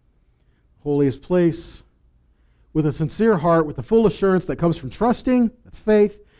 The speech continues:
"with our hearts sprinkled clean from the bad conscience and our bodies washed with pure water. So let us continue holding fast to the hope we acknowledge without wavering,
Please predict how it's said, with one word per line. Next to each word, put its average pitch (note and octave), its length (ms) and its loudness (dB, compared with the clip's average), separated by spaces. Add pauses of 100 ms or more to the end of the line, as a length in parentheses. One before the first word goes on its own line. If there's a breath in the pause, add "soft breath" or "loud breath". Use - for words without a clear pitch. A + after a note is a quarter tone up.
(140 soft breath)
"with D#3 140 -6
our E3 80 4
hearts G#3+ 220 2
sprinkled G#3 440 0
clean A3 300 2
from G#3+ 160 -4
the D#3 80 0
bad E3+ 240 2
conscience G3 400 -2
and F3 80 0
our C#3+ 60 -2
bodies F3 360 2
washed F3 300 -2
with D#3 80 -16
pure F#3 240 0
water. B2 400 0 (360 soft breath)
So F#3 100 -2
let G#3+ 120 6
us G#3 100 -2
continue C#4+ 500 0
holding G3+ 240 4
fast G3 340 -2
to F3 80 -4
the D#3 80 -2
hope A#3 300 -2
we G3 120 6
acknowledge E3+ 440 0
without C#3 260 -2
wavering, G3+ 480 2